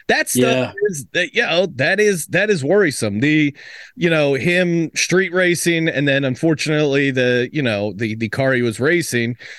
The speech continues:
Speaker 1: they were drinking, uh, they got into an accident, and unfortunately, you know, two people lost their lives. Hopefully that's a wake-up call for him to not,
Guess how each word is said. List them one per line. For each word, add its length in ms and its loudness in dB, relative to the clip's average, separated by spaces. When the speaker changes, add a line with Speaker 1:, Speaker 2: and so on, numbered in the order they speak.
Speaker 1:
they 120 0
were 180 2
drinking, 640 -2
uh, 260 0
they 120 -2
got 160 -2
into 140 -4
an 60 0
accident, 640 -2
and 440 -2
unfortunately, 640 -2
you 140 -4
know, 260 -2
two 180 -2
people 280 0
lost 280 2
their 140 0
lives. 500 2
Hopefully 580 2
that's 280 0
a 80 0
wake-up 400 -2
call 240 2
for 340 2
him 540 -2
to 120 -4
not, 300 -2